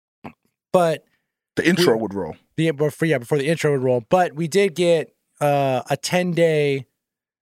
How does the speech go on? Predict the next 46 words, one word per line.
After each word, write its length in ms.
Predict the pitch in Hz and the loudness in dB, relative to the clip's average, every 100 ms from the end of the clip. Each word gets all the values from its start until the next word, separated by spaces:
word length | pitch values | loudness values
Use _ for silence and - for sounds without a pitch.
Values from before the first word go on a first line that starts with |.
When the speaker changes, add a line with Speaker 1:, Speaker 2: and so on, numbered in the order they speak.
| _ | _
Speaker 1:
you 100 | 147 | -2
know, 120 | 139 113 | 0 0
previously. 880 | - 175 180 143 120 120 113 123 - _ _ _ - | -2 -2 0 -2 -2 -2 -2 -4 -10 _ _ _ -2
Speaker 2:
Yeah. 300 | 120 101 104 _ - | 0 0 -6 _ -2
Speaker 1:
Um, 640 | 131 127 120 113 110 113 | 0 0 0 -2 -4 -2
which 160 | 156 165 | -2 -2
was 100 | 165 | -2
kinda 200 | 190 165 | -2 0
nice. 360 | 147 147 156 | 0 -2 -2
It, 120 | 131 131 - | -8 -14 -8
it 160 | 165 175 | -4 -2
didn't, 340 | 175 214 214 202 | 0 -2 -2 -4
it 60 | |
didn't 140 | 208 294 | -2 0
really 160 | 302 | 0
show 340 | 247 - 208 208 | -2 0 2 2
exactly 460 | 156 165 170 - | 0 0 0 -2
what 140 | 175 165 | -2 0
we 100 | 160 | 0
were 120 | 143 | 0
hoping 320 | 156 151 151 | 0 -2 -4
for 220 | - 151 | 0 0
as 100 | 147 | 0
far 220 | - 139 143 | -2 -2 0
as, 80 | |
like, 140 | 131 117 | -2 -4
how 360 | 135 147 143 - _ _ _ - | 0 0 0 -4 _ _ _ -2
the 80 | |
revolution 580 | 127 151 131 135 131 139 | 2 2 2 -2 -2 -2
actually 280 | 131 127 - | -2 -4 -4
happened 340 | 120 208 156 | -2 -2 -2
in 60 | 156 | -2
Kansas 340 | - 156 143 | -2 -4 -4
City. 220 | - 175 214 | -4 -2 -2
You 220 | 180 147 | -2 -2
get, 160 | 165 | -2
like, 280 | 139 127 - | 0 -2 -2
the 140 | - 151 | -2 -2
day 360 | - 151 143 - | 0 0 -2 0
of 460 | 135 135 127 117 - _ _ _ _ | 0 2 0 -4 -12 _ _ _ _
the 80 | 147 | -6
final 640 | - 156 151 139 127 120 - _ _ _ | 0 0 2 0 0 -2 -8 _ _ _
Speaker 2:
Yeah. 120 | 117 | 0
Speaker 1:
battle, 340 | 143 151 165 151 | 2 4 2 0
I 100 | 139 | -2
guess. 500 | 135 127 - - | -2 -4 -4 -8